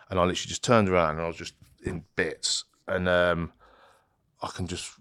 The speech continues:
imagine this young twenty-five-year-old lad thinking, "Oh my God, what we got here? Like, if this lad starts going mental,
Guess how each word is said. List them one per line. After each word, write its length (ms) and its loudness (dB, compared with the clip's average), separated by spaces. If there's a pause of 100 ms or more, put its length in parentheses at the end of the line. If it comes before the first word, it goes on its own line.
(120)
imagine 520 0
this 320 -6
young 240 2
twenty-five-year-old 720 2
lad 180 -2
thinking, 380 -10
"Oh 220 -2
my 200 -4
God, 220 -4
what 260 -2
we 200 -6
got 260 0
here? 340 -2
Like, 220 -2 (300)
if 120 -10
this 200 -8
lad 160 2
starts 260 -2
going 220 -2
mental, 560 -2